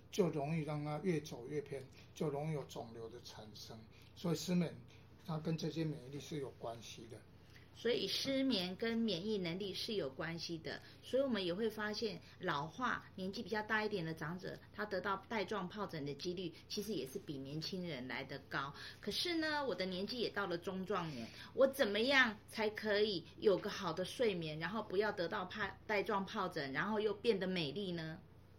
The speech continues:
Speaker 1: 好，这当然就是说必须要营造我们一个睡眠的环境。当然，只要进入中壮年甚至老年人，我们一直在强调白天要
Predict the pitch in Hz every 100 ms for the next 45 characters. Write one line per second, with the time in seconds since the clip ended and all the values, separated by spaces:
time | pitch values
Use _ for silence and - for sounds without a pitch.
0 | - - - - 143 143 - - - 214
1 | 185 175 190 180 160 156 175 170 - 175
2 | 175 - - - - - 175 - 175 170
3 | 143 151 156 175 139 123 123 123 - 151
4 | - - 160 135 127 - 180 147 123 123
5 | 131 131 180 151 - 180 196 156 - -
6 | - - - 151 165 175 185 175 175 165
7 | 170 170 175 185 151 123 120 - 156 151
8 | 160 151 127 123 135 160 147 127 123 139
9 | 185 180 - 123 160 151 - - - 170
10 | 143 - - - - 147 151 160 165 185